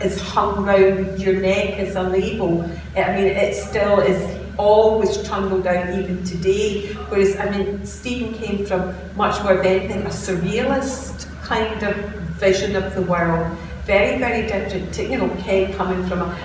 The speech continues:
very political Diego Rivera kind of viewpoint on the world, that it was just one of these things that happened and it stuck.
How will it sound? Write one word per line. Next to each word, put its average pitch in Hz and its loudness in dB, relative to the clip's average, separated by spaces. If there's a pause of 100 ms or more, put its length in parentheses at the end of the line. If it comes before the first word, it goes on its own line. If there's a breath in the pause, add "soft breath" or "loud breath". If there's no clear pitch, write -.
very 185 8 (260)
political 190 4
Diego 180 0
Rivera 180 2
kind 202 -2
of 185 0 (180)
viewpoint 180 0
on 180 -4
the 180 -2
world, 180 -2 (340 loud breath)
that - 0
it - -8 (240)
was 208 -2
just 208 -4
one 196 0
of 196 -2
these 185 0
things 196 0
that 165 -4
happened - -2
and 170 -2
it 165 -4
stuck. - -4